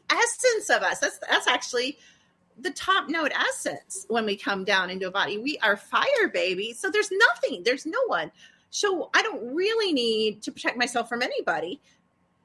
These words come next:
if I remember who I am and I can hold that in my field. And so I've stopped teaching protection. I'm working more on helping people remember who they are and retaining that power in their being. Um,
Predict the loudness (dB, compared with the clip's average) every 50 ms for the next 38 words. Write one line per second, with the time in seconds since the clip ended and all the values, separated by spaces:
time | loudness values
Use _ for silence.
0 | _ _ _ _ _ -4 -2 0 2 2 2 4 4 4 4 4 4 4 4 2
1 | 0 0 0 0 4 4 4 4 4 2 0 0 0 0 0 0 -2 -4 -6 -6
2 | -8 -12 -8 -2 2 4 4 6 6 4 4 4 2 0 0 2 2 4 4 2
3 | 0 -2 -4 _ _ _ _ _ _ _ _ _ _ _ _ _ -6 -4 -2 0
4 | 0 0 0 -2 -4 -6 -4 -4 -4 -6 -8 -12 _ _ _ _ _ _ _ _
5 | -4 -2 -2 -2 0 2 4 4 4 2 0 -2 0 0 -2 -2 -4 -6 -6 -6
6 | -4 -4 -4 -4 -6 -8 -4 -2 -2 -2 -2 -2 -4 -2 -2 -2 0 0 -2 -2
7 | -2 -4 -6 -4 -4 -4 -2 -2 0 0 0 0 -2 -4 -4 -6 -6 -8 -8 -8
8 | -6 -6 -4 -4 -4 -4 -4 -6 -6 -6 -4 -2 -2 -2 -2 -4 -6 -10 -20 -20
9 | -20 _ _ _ 0 2 2 2 0 -2 -6 -10 -10 -8 -8 -10 -10 -10 -12 -12
10 | -10 -6 -4 -2 -2 0 0 0 2 2 2 0 0 -2 -4 -6 -8 -10 -6 -2
11 | 0 0 0 0 -4 -8 -4 0 0 0 2 0 -2 -2 -2 -4 -6 -6 -6 -8
12 | -10 -10 -6 -4 -2 -2 -2 -4 -8 -10 -14 _ _ _ _ _ -20 -20 _ _
13 | _ _ 0 2 2 2 2 0 -2 -4 -8